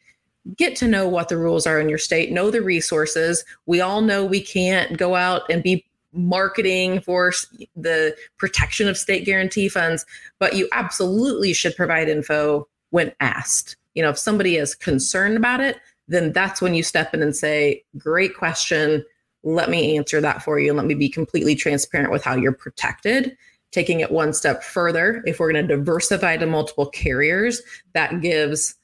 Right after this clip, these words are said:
an extra layer of protection sometimes with how we take advantage of that. So, yeah, I think just know your resources, know where to go for help. We're always willing to provide it for you. If you feel like,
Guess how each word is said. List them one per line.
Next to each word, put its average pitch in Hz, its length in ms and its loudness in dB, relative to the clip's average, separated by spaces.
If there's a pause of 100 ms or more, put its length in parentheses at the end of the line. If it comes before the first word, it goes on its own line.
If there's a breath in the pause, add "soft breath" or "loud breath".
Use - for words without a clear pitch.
(200)
an 156 240 0
extra 156 340 -2
layer 139 240 2
of 135 140 -4
protection - 480 0
sometimes 139 500 0
with 135 260 0 (120)
how 151 180 -2
we 147 100 2
take 151 200 -2
advantage 143 400 0
of 135 100 -2
that. - 240 -4
So, 151 460 0 (1500 soft breath)
yeah, 190 320 0 (260)
I - 100 -2
think - 520 0 (760 loud breath)
just - 600 0 (240)
know 185 200 0
your 196 160 2
resources, 233 960 0 (220)
know 151 100 0
where 175 140 0
to 190 80 0
go 196 160 2
for 202 120 -4
help. 220 360 0
We're 151 300 2
always 208 460 0
willing 202 380 0
to 214 80 -4
provide 185 300 0
it - 160 -6
for 202 120 -2
you. 202 280 2
If - 180 -4
you 165 120 0
feel 185 220 -2
like, 175 400 -2